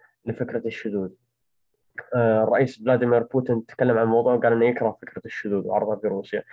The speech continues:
ليش ما حد تكلم عنه؟ فمستغرب لذا الشيء، هذا الشيء صراحة أشوف يضحك. إذا،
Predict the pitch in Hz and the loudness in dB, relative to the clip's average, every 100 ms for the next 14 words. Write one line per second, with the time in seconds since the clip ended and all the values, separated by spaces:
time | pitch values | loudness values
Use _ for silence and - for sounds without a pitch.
0 | - - 117 117 104 - - 107 98 92 | -20 -6 -2 -2 -2 -4 -2 0 0 -2
1 | 90 - - - - _ _ 113 110 110 | -6 -12 -20 -20 -20 _ _ 2 4 4
2 | 110 123 127 190 190 151 113 107 113 131 | 4 2 4 4 6 4 2 0 0 0
3 | 185 156 123 117 120 113 107 - 104 104 | 0 0 2 2 2 2 0 0 0 2
4 | 113 - 90 107 110 | 0 -2 -2 2 2